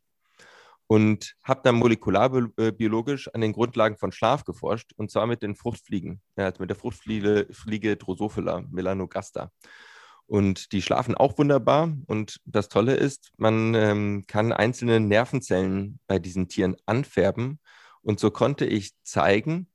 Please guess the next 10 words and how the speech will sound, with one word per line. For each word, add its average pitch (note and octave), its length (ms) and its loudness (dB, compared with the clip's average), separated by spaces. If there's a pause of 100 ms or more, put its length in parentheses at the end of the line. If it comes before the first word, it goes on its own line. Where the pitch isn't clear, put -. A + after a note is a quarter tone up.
(140)
ähm, A2+ 500 2
dass G2+ 360 -2
im D#3 200 2
Schlaf A2+ 680 -2 (720)
die G#2+ 120 0
Nervenzellen G2+ 1080 2 (180)
von A2+ 320 -2
d-, - 80 -16 (120)
dieser F#2+ 300 4
Fruchtfliege G2+ 960 -2